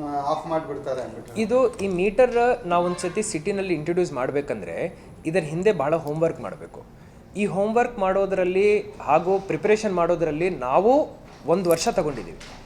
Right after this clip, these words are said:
Speaker 2: ನಾನು ಬಂದ ತಕ್ಷಣನೇ ನಾನು, ನನ್ನ ಸಿ ಪಿ ರವರು, ನನ್ನ ಎಸ್ ಪಿ ರವರು, ಆರ್ ಟಿ ಒ ರವರು, ನಾವೆಲ್ಲರೂ ಕೂತ್ಕೊಂಡು ಮೀಟಿಂಗ್ ಮಾಡಿದ್ದೀವಿ. ಈಗ ಯಾವ ಹಂತಕ್ಕೆ ನಾವು ಬಂದಿದ್ದೀವಿ ಅಂದರೆ ಇದನ್ನು ಈಗ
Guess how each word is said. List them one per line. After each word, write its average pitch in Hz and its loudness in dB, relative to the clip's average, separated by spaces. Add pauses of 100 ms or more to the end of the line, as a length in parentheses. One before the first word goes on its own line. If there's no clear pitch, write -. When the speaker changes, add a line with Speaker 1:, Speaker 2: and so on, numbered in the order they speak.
(200)
Speaker 2:
ನಾನು 202 2
ಬಂದ 180 2
ತಕ್ಷಣನೇ 233 2
ನಾನು, 180 2
ನನ್ನ 160 -2
ಸಿ 165 -6
ಪಿ 175 -2
ರವರು, 160 2
ನನ್ನ 147 -4
ಎಸ್ 131 -6
ಪಿ 170 0
ರವರು, 139 -2 (260)
ಆರ್ 160 4
ಟಿ 180 4
ಒ 170 6
ರವರು, 143 0
ನಾವೆಲ್ಲರೂ 147 2
ಕೂತ್ಕೊಂಡು 196 -2
ಮೀಟಿಂಗ್ 147 -2
ಮಾಡಿದ್ದೀವಿ. 90 -10 (640)
ಈಗ 226 4
ಯಾವ 190 6
ಹಂತಕ್ಕೆ 220 2
ನಾವು 208 8
ಬಂದಿದ್ದೀವಿ 170 2
ಅಂದರೆ 180 2 (460)
ಇದನ್ನು 240 6
ಈಗ 220 2